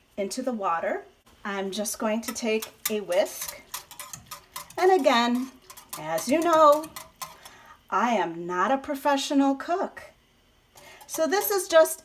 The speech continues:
Allison's method, helping you with vocabulary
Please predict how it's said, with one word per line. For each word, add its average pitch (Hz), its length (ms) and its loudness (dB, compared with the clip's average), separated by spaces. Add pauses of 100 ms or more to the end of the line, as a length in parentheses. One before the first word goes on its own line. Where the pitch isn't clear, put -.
Allison's 240 640 2
method, 185 520 -2 (500)
helping 277 420 4
you 294 140 4
with 294 160 0
vocabulary 185 1040 2